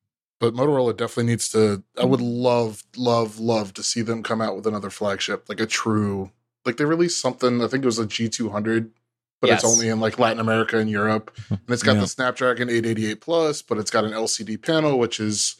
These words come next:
Speaker 1: meh. But I just wanna see Motorola do something other than what it's doing.
Speaker 2: Yeah, I, I would have loved to have seen that come to North America. I'm, I'm with you.
Speaker 3: Right. That thing basically seems like, uh,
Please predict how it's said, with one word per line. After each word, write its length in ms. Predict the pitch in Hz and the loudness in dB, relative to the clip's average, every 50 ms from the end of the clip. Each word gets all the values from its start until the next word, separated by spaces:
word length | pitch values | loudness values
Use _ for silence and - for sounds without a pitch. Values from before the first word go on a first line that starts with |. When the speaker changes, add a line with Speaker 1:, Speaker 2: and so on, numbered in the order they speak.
| _ _ _ _ _ _ _ _ _ _ - | _ _ _ _ _ _ _ _ _ _ -10
Speaker 1:
meh. 300 | 113 131 143 156 156 151 - _ _ _ _ _ _ _ - | -4 0 0 0 0 -2 -6 _ _ _ _ _ _ _ 2
But 320 | 123 113 104 104 - - _ _ _ _ _ _ _ _ _ _ _ _ - | 4 4 4 2 -4 -8 _ _ _ _ _ _ _ _ _ _ _ _ -2
I 80 | 127 | -2
just 220 | 113 143 143 131 131 | 2 2 0 2 2
wanna 180 | 131 127 120 | 2 0 2
see 160 | - - 123 | 0 0 0
Motorola 500 | 113 110 113 113 110 107 107 104 101 98 | 2 2 4 4 4 2 2 0 -2 -2
do 200 | 95 113 110 107 | 0 0 0 0
something 640 | 98 - - - 104 101 104 - - 120 113 117 117 - | 0 0 0 2 2 0 0 -2 -2 0 0 0 0 0
other 220 | 107 104 107 113 | 0 2 2 2
than 220 | 107 104 110 107 101 | 2 2 0 0 0
what 120 | 104 98 | 0 -2
it's 160 | 98 92 - | -2 -2 -6
doing. 280 | - 90 73 - - - _ _ _ _ _ _ _ _ _ - | -6 -8 -8 -10 -12 -18 _ _ _ _ _ _ _ _ _ -4
Speaker 2:
Yeah, 340 | 117 107 107 82 104 123 - - | -2 -2 -2 0 -2 -2 -2 0
I, 60 | 123 | 0
I 20 | 127 | 2
would 140 | 147 135 | 2 0
have 100 | 120 110 | 0 -2
loved 300 | 110 120 120 120 117 104 | -2 0 2 2 2 2
to 60 | - 117 | 0 -2
have 100 | 101 - | -2 -2
seen 240 | - 120 113 104 101 | -2 0 2 2 4
that 220 | 104 107 98 - | 2 0 -2 -2
come 180 | - 98 92 87 - | -2 0 0 0 0
to 300 | 107 92 90 90 90 - | 0 0 0 -2 -2 -2
North 260 | - 101 92 87 85 - | 2 2 2 2 2 -2
America. 540 | 90 92 87 85 85 82 - 80 80 - _ - | -4 -4 -2 -4 -4 -6 -8 -12 -14 -14 _ -6
I'm, 160 | - 85 98 - | -4 -4 -2 0
I'm 200 | 104 95 98 101 | 0 2 2 4
with 240 | 104 101 92 - 82 | 4 2 0 -2 -4
you. 100 | 92 87 - _ _ _ _ _ _ - | -6 -6 -6 _ _ _ _ _ _ -2
Speaker 3:
Right. 280 | 107 104 101 101 - - | 2 2 2 2 2 4
That 180 | 151 190 214 | 4 4 4
thing 220 | - 226 202 165 139 | 2 -4 -4 0 2
basically 420 | 147 139 127 - 143 127 - 113 | 2 2 2 2 -2 0 0 0
seems 340 | 104 - - 113 107 101 92 | 0 2 2 2 2 2 2
like, 360 | 101 98 92 95 92 - - - | 2 2 2 2 0 -4 -6 -2
uh, 380 | 101 98 92 90 87 87 87 | 2 2 4 4 4 2 2